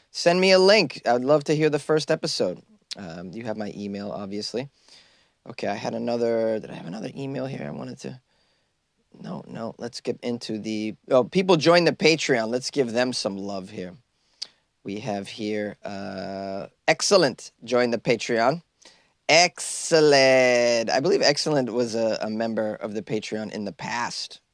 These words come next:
It just re-upped, I think, is what's going on. Anyways, regardless, we gotta give Excellent a big shout out. Uh, Excellent. Uh, I've actually met Excellent. Is one of the f-, few listeners that I've actually met in real life.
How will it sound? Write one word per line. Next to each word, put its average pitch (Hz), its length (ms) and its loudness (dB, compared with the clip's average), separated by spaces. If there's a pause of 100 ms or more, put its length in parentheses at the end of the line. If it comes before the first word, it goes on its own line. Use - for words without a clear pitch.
It 101 200 -8
just 104 360 -10
re-upped, 117 680 0
I 147 100 2
think, 170 220 -2
is 147 140 -4
what's 160 140 -6
going 170 300 -2
on. 185 200 0 (280)
Anyways, 135 380 6
regardless, 127 500 4
we 131 60 -4
gotta 135 160 2
give 120 160 0
Excellent 117 540 -2
a 107 40 -6
big 104 200 -4
shout 117 320 0
out. 117 180 2 (1080)
Uh, 101 380 -6 (540)
Excellent. 117 480 -4
Uh, 107 220 -2 (140)
I've 123 200 4
actually 151 260 6
met 156 240 6
Excellent. 104 460 -2
Is 113 100 -8
one 123 140 -2
of 117 60 -2
the 117 80 0
f-, - 260 -12
few 151 220 0
listeners 139 420 2
that 139 100 4
I've 135 100 6
actually 147 280 2
met 147 200 4
in 135 160 0
real 139 200 6
life. 131 500 2